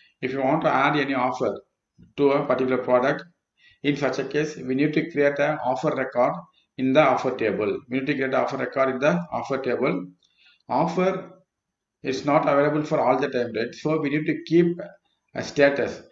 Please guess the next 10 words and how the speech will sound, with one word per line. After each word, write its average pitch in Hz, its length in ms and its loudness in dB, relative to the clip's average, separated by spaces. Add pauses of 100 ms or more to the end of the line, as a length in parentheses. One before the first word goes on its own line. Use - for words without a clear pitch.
(120)
whether, 131 360 2
whether 131 240 4
the 135 120 4
offer 123 280 4
is 147 160 -6
active 139 420 -2 (420)
or 127 320 2
after, 123 300 -2
offer 135 520 -2
is 139 140 -4